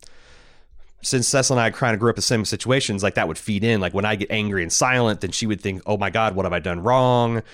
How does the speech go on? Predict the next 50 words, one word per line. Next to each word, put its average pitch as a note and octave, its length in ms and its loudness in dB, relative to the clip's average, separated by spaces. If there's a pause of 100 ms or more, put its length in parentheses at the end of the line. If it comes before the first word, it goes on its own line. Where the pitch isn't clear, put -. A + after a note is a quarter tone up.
(180)
And F#2 200 -4
then F#2+ 160 -2
that G#2 220 0
would, F#2+ 240 0
like, F#2 280 -2
uh, F2+ 540 0
our F#2 140 0
whole G#2 160 -2
dynamic G2 400 -2
would E2+ 100 -6
start E2 200 -4
to E2 40 -8
spiral D#2+ 320 -2
apart. F2 280 -2
So F#2+ 100 -8
just A#2 180 -6
being A2 180 -2
s-, - 140 -6
just A#2 340 -6
acknowledging G#2 680 0
that, F2 100 -4
like, G2 220 -2
"Yes, D3 180 2
I'm A#2+ 220 0
angry. G2+ 400 0
It's - 180 -6
not F#2+ 160 0
about E2 260 -2
you. A2+ 360 0
It's - 160 -6
about E2+ 180 -4
some F2 160 -6
other G#2+ 160 0
thing." G#2+ 460 -2 (420)
Um, G2+ 720 0 (180)
you G#2+ 100 0
know, G2 140 2
get G#2+ 180 -4
some G#2+ 140 -4
time G#2 600 0
to G2+ 300 -2
do A2 160 0
those G#2+ 200 2
exercises G#2 720 -2
where F#2 120 -2
you E2+ 160 -4
focus - 420 -2
on F#2+ 260 -2
where F#2+ 240 2
this, E2 380 -4